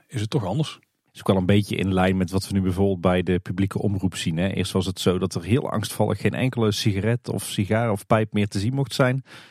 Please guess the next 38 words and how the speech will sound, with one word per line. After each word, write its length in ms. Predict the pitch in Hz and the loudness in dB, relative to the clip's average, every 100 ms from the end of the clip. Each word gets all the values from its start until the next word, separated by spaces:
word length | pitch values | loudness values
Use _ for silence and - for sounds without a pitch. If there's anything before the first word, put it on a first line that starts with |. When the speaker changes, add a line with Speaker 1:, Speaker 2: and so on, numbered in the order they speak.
| _ - | _ -4
Speaker 2:
in 120 | 117 | 2
televisieseries 1040 | 139 123 117 127 123 - 123 120 127 - | 4 4 2 2 2 2 2 2 -2 -4
om, 320 | - 104 104 | -4 -2 2
eh, 180 | 104 101 | 2 2
eh, 540 | 101 101 _ 95 95 98 | 0 -6 _ -2 -2 2
kinderen 360 | 110 104 98 | 2 4 2
niet 120 | 107 | 2
te 100 | 107 | 2
verleiden 440 | 101 104 95 98 101 | 2 2 4 2 -2
om 200 | 98 92 | -4 -2
te 100 | 101 | 0
gaan 200 | 98 90 | 2 2
roken. 420 | 95 101 107 120 - - - _ _ | 2 4 2 0 -4 -20 -20 _ _
Maar 100 | 85 | 0
de 60 | |
laatste 280 | 90 90 92 | 2 2 2
tijd 160 | 95 87 | 0 2
heb 140 | 98 | -2
je, 140 | - 92 90 | 2 2 2
heb 140 | 98 98 | 0 0
je 60 | - | 0
eigenlijk 280 | 95 98 | 0 -2
ieder 160 | 104 101 | 0 2
jaar 260 | 95 90 92 | 4 2 2
wel 240 | 92 92 | 2 2
meerdere 580 | 92 107 104 95 98 101 - - _ _ | 2 4 2 2 2 0 -6 -20 _ _
historische 600 | 92 - 110 101 101 92 | -6 4 4 4 0 0
dramaseries 840 | 101 104 107 101 - 92 90 95 | 4 4 4 0 2 0 0 -2
die 100 | 90 | -4
zich 100 | 82 | -4
dan 180 | - 80 | -6 -4
afspelen 460 | 80 - 76 76 76 | -4 -4 -4 -2 -2
in 100 | 80 | -2
de 80 | |
jaren 320 | 78 - 80 85 | -4 -4 -4 -2
zeventig, 400 | - - - - | -2 -2 -4 -2
tachtig, 360 | 92 - 98 | -4 -2 -4
negentig. 520 | 90 92 98 104 104 | 0 0 2 0 -2